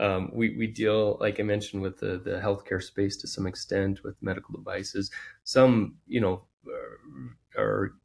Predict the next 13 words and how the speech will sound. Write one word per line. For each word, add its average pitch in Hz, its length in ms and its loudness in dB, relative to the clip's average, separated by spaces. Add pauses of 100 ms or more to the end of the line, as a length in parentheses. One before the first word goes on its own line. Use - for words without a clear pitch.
(180)
critically, 104 960 4
um, 95 420 -2
important 107 520 -2
to - 100 -6
people's 87 400 -4
lives 95 500 -2
in 95 80 -6
some 98 220 -6
cases, 98 600 -10
you 107 160 -8
know, 95 120 -6
indicators 98 540 -4
of, - 80 -16